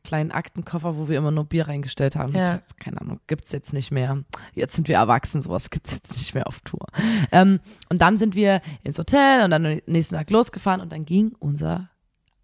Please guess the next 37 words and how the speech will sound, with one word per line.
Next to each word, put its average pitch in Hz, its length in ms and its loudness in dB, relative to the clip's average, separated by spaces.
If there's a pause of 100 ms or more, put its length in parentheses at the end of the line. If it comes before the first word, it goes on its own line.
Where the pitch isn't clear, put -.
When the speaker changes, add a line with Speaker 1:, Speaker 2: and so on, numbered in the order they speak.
(300)
Speaker 1:
Auto 143 220 2
kaputt. - 320 -12 (880)
Speaker 2:
Na, 202 100 4
das 240 240 4
war, 269 220 10
das 202 240 0
war 226 120 6
ja 220 120 6
das 190 160 -2
Krasse, 220 400 2
weil, 180 260 6 (400)
ähm, 202 180 4
wir 185 80 4
sind 233 240 0
gefahren 220 420 6
und 196 80 -2
die 185 80 4
Bremse 202 360 2
hat 196 100 2
nicht 175 140 -4
mehr 165 80 0
funktioniert, 165 480 -2
was 170 100 0
ja 180 160 0
so 160 120 0
ungefähr 175 300 0
das 165 140 -4
Schlimmste 190 280 -4
ist, 156 60 -8
was 170 120 -4
man 165 100 -6
sich 151 160 -12
vorstellen 190 320 0
kann 160 220 0
in 156 80 -2
einem 156 100 -2
Auto. 175 380 0